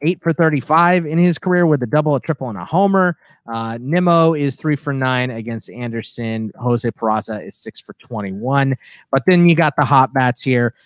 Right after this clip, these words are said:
You know, Hoskins still hot. I'm still banking on him. Conforto's warming up, forty-three and twenty-eight. Jeff McNeil, forty-seven and twenty-six. J D Davis, four thousand thirty-one hundred. And Pete Alonso, fifty-six and thirty-eight.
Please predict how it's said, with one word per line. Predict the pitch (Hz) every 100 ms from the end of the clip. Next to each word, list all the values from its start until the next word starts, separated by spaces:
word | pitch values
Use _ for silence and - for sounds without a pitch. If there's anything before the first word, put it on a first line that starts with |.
| _
You | 120
know, | 117
Hoskins | 104 147 131 - 147 -
still | 147 147
hot. | 127 117 120 113
I'm | 123
still | - 143
banking | 127 120 110 110
on | 107 107
him. | 101 _ _ _
Conforto's | 123 - 156 151 170 160
warming | 151 170 170
up, | 170 185 _
forty-three | 151 147 139 143 147
and | 131
twenty-eight. | - 127 113 175 185 - _ _ -
Jeff | 139 131
McNeil, | 107 156 165
forty-seven | 180 170 151 170 156 147
and | 120
twenty-six. | 131 113 - 175 170 -
J | 131
D | 117
Davis, | 113 135 131 123 - _ _ _
four | 139 131
thousand | 135 127 123
thirty-one | 127 123 120
hundred. | 117 117 110
And | 101 101
Pete | 131
Alonso, | 117 110 110 - 104 101 - -
fifty-six | 117 110 - 107 - -
and | 98 -
thirty-eight. | 98 78 64 -